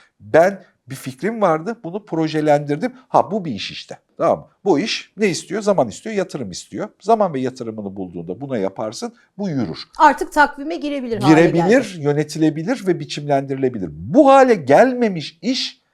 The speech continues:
Speaker 1: sadece "Benim bir fikrim var, ne yapalım? Simitleri üçgen yapalım." Yani bu bir şey değil, yani bu bir fikir değil. Bunun fizibilitesini, <laughs> mantığını, projelendirmesi. Bu da fena fikir değil bu arada.
Speaker 2: Evet.
Speaker 1: <laughs>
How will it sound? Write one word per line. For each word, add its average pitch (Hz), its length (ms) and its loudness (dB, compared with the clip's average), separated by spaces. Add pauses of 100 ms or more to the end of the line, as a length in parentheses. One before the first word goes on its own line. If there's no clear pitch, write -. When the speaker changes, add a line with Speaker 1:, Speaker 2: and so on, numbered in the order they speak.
(240)
Speaker 1:
sadece 190 440 4
"Benim 196 260 6
bir 226 100 -2
fikrim 190 460 -8
var, 127 160 0
ne 214 40 6
yapalım? 190 340 4 (200)
Simitleri 208 480 -4
üçgen 185 300 -4
yapalım." 101 380 -4
Yani 220 280 4 (360)
bu 208 120 4
bir 214 220 0
şey 185 280 4
değil, 135 240 -2
yani 104 220 4
bu 160 140 0
bir 175 80 -2
fikir 147 520 -2
değil. 139 240 -4 (240)
Bunun 135 160 -4
fizibilitesini, 143 800 -6
<laughs> - 40 0
mantığını, 139 520 2
projelendirmesi. 123 840 -4
Bu 180 80 -10
da 196 60 0
fena 113 260 -6
fikir - 280 -20
değil 202 140 -18
bu 147 60 -14
arada. 214 200 2
Speaker 2:
Evet. 311 360 4
Speaker 1:
<laughs> - 20 8